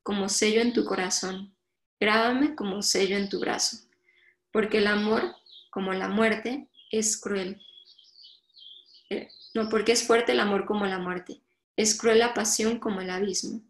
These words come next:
Sus dardos son dardos de fuego, llamaradas divinas". Obviamente apunta directamente al Espíritu Santo. Pero bueno, pues concluimos aquí con dos grandes obras de Salomón, el templo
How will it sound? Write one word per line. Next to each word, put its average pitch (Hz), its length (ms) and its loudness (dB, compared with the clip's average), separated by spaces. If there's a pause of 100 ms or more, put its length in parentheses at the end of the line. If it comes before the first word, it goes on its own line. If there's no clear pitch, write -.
(460)
Sus 214 320 2
dardos 233 760 0 (680)
son 214 360 0
dardos 220 360 2
de 202 100 0
fuego, 185 440 -6
llamaradas 196 560 0
divinas". 196 600 -4
Obviamente 214 440 -4
apunta 202 340 -4
directamente 190 640 -4
al 196 100 2
Espíritu - 460 -6
Santo. - 360 -12 (1080)
Pero 220 240 4
bueno, 202 260 2
pues 226 160 2
concluimos 240 680 4
aquí 226 500 2 (720)
con 202 280 0
dos 226 240 4
grandes 220 400 2
obras 202 280 0
de 190 80 -2
Salomón, 214 600 2 (540)
el 196 220 -4
templo 254 560 2